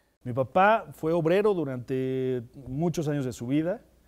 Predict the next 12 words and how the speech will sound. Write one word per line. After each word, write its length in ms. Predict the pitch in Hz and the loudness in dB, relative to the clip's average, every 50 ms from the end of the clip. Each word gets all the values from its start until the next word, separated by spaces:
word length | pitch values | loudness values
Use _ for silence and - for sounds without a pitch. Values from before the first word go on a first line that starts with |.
| - - - _ _ _ _ _ _ _ _ _ _ _ _ _ _ _ _ - | -20 -20 -20 _ _ _ _ _ _ _ _ _ _ _ _ _ _ _ _ -4
eh, 840 | - 156 151 143 143 139 139 143 139 139 139 139 143 143 139 139 - | 0 2 2 2 2 2 2 2 2 2 2 2 0 0 -2 -4 -8
y 100 | - 139 | -8 -6
debido 280 | 127 135 139 151 175 175 | -4 -2 0 0 0 0
a 20 | |
su 160 | - 143 131 - | 0 -2 -6 -6
constancia, 640 | 131 123 123 113 - - 147 151 156 139 - 156 | -6 -8 -8 -8 -6 -4 -4 -4 -4 -4 -6 -6
a 20 | 131 | -6
su 140 | - 120 101 | -8 -10 -12
trabajo, 420 | - 120 113 127 135 131 135 131 | -10 -6 -4 -4 -4 -4 -4 -8
a 40 | 113 | -8
su 120 | - 110 | -8 -12
tesón, 640 | 98 - 110 101 - - 135 135 139 143 147 147 | -14 -14 -14 -12 -10 -8 -6 -4 -4 -4 -6 -8